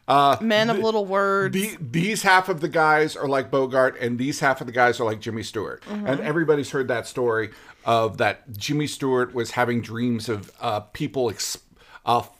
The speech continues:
Speaker 1: falling out of the sky.
Speaker 2: Oh,
Speaker 1: Uh,
Speaker 2: shit.
Speaker 1: and he did It's a Wonderful Life right after that. And so all of that, like, crazy Jimmy Stewart face that you get
Speaker 2: Uh,
Speaker 1: when he's completely
Speaker 2: when
Speaker 1: losing
Speaker 2: he's
Speaker 1: it.
Speaker 2: like
Speaker 1: Yeah,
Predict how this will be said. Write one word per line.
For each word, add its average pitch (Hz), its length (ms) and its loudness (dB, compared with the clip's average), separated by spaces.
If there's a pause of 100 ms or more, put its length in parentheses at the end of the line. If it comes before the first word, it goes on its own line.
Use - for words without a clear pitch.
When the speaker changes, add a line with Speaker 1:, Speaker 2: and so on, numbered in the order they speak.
(120)
Speaker 1:
falling 147 420 4
out 127 160 0
of 107 120 -6
the 110 80 -4
sky. 98 640 -2 (260)
Speaker 2:
Oh, 180 280 -8
Speaker 1:
Uh, 113 340 4
Speaker 2:
shit. - 60 -18 (100)
Speaker 1:
and 117 460 -4 (320)
he 131 240 -12
did 127 240 0
It's 120 180 -8
a 120 40 -10
Wonderful 113 340 -4
Life 98 240 0
right 95 260 0
after 107 400 0
that. 71 340 -8 (440)
And 110 320 -2
so 110 440 -2
all 123 280 2
of 101 120 -2
that, 110 220 0
like, 104 220 -4
crazy 113 1040 -4
Jimmy 117 260 -6
Stewart 117 320 -2
face 76 340 -6
that 101 120 -8
you 95 140 -12
get 95 420 -4 (260)
Speaker 2:
Uh, 202 220 0
Speaker 1:
when 120 140 0
he's 113 100 -4
completely 123 460 -4
Speaker 2:
when 110 160 -2
Speaker 1:
losing 208 160 2
Speaker 2:
he's 220 100 -2
Speaker 1:
it. 180 200 -2
Speaker 2:
like 160 80 -10 (300)
Speaker 1:
Yeah, 139 280 4